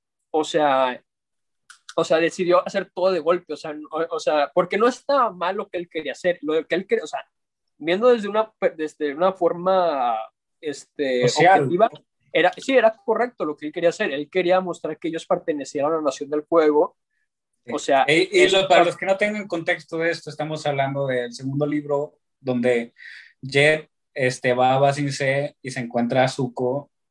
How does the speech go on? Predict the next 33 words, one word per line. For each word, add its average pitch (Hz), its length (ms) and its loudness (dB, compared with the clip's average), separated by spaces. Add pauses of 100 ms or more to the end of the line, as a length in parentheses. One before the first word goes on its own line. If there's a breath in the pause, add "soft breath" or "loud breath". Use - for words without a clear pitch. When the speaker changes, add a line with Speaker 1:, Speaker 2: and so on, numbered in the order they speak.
(240)
Speaker 2:
y 117 160 -4
a, 110 300 0
a - 100 -18 (180)
el 113 160 -10
tío, 117 320 -4 (640 loud breath)
y, 131 520 2
y 139 120 0
se 151 80 2
da 160 160 6
cuenta 190 260 0
que 175 80 -2
son 190 220 0
ellos 156 260 2
los, 123 400 -8 (160)
los, 123 520 -4
Speaker 1:
Sí. - 80 -20 (180)
Speaker 2:
este, 127 460 -4
guerreros 127 440 2
de 151 80 0
la 139 100 4
Nación 139 280 2
del 147 140 0
Fuego, 139 500 0 (500 soft breath)
y 147 160 -4
quiere 156 260 4
decirle 156 380 2
a 156 100 -2
todos 160 300 -2
que 147 100 -6
lo 135 120 -4
son, 170 300 -4
pero 131 180 -2
están 143 500 0